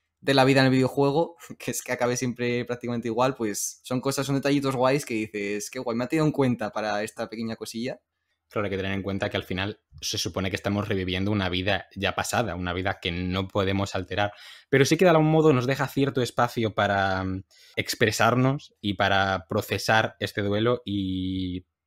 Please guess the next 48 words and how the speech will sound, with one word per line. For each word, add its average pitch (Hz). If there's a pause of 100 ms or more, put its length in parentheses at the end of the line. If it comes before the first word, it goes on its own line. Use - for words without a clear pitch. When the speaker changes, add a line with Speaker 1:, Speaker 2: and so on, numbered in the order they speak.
(220)
Speaker 2:
escribir 127
nuestra 123
propia 104
historia, 90
hacer 95
nuestro 101
propio 90
camino. 85
No 95
quiero 95
entrar 90
en 92
detalles 92
porque 90
creo 87
que 90
esto -
es -
algo 98
que 92
hay 90
que 90
descubrirlo. 90 (720)
Dicho 120
esto, 101 (560)
he 107
dicho 101
que 98
el -
juego 98
es 104
muy 98
inmersivo, 101
que 92
el 85
juego 95
funciona 95
muy 90
bien 95
por 98
su -
mecánica, 92 (580)
pero 107
hay 104
un 110
pequeño 107
detalle 98
que, 87